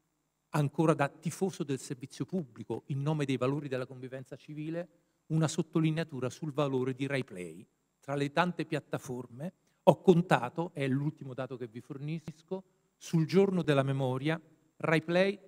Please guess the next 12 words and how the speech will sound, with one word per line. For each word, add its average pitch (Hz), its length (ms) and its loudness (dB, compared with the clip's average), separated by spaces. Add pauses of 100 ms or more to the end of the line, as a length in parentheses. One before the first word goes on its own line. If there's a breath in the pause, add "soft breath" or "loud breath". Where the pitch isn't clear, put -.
(120)
ha 151 80 -4
messo, 151 560 -6
sta - 220 -8
mettendo 135 720 -6
online 165 800 -4 (480)
centotrenta 175 1300 -4
contributi, 131 840 -14 (460)
tra 143 180 -4
documentari, 143 920 2 (400)
film, 156 640 2 (360)
fiction, 170 920 -2 (640)
musica, 160 640 0